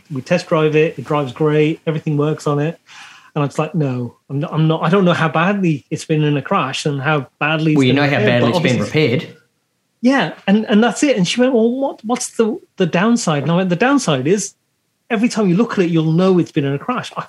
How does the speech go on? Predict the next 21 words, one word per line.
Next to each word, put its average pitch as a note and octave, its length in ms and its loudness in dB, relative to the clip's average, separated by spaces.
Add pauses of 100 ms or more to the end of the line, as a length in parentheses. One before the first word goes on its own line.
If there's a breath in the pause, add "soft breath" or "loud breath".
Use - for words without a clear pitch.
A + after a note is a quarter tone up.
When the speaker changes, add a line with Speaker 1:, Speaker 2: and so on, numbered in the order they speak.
(120)
Speaker 1:
I F3+ 60 -8
don't G3+ 220 -4
think E3 120 -2
I D#3 40 -2
want F#3 200 -2
my E3 80 -2
children B3 380 -4
in D3 80 0
that D#3+ 180 -4
car. C#4 340 -2 (540 loud breath)
So D#3 180 2
we D3+ 140 2
walk F3 200 2
away. C3+ 340 0 (420)
And D#3+ 260 0
the E3 80 2
next - 400 -2
one E3 180 2
I'm D3 140 2
looking D3+ 320 0
at B2 240 -6